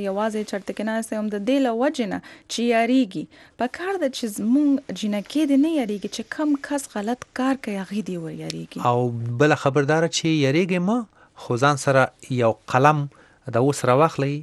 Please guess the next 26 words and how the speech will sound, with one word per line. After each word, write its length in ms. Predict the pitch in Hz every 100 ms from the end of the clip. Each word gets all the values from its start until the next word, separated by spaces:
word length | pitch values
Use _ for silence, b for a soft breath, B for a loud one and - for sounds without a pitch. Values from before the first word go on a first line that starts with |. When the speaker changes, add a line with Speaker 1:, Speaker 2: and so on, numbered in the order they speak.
| 175
Speaker 2:
یو 100 | 113
پاڼه 300 | 110 135 139 131
هم 80 | 131
ځان 160 | 127 131
سره 180 | 120
راواخلئ، 480 | 113 139 156 131 135 135 B B B -
د 40 |
خپرونې 380 | 120 - 123 139 131
په 60 | 127
اوږدو 240 | 120 139 143
کې 80 |
به 120 | 135 120
بیا 120 | 113
تاسو 320 | - 131 -
ته 180 | 127 123 B B
نایله 200 | 120 117
جان 220 | 117 135 127
هغه 200 | 117 123
نمبر 300 | 117 127 160
هم 160 | 139
درکړي، 300 | 131 147 131
که 120 | 123 -
چیرته 260 | 139 -
Speaker 1:
و. 60 | 202
Speaker 2:
تاسو 260 | 165 156
دغسې 300 | 135 147 131